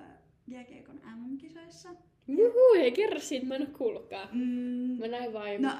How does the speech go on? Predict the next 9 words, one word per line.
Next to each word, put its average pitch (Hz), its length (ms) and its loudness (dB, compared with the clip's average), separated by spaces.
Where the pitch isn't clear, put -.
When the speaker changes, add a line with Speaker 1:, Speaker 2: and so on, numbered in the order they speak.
Speaker 1:
en 254 360 -4
vo-, 254 200 -14
niinku 240 300 -6
mitään 226 360 -8
ihan 226 120 -10
hirveästi 233 600 -16
Speaker 2:
Aha. 220 300 -16
Speaker 1:
niinku - 380 -14
Speaker 2:
Paljastaa. - 600 -18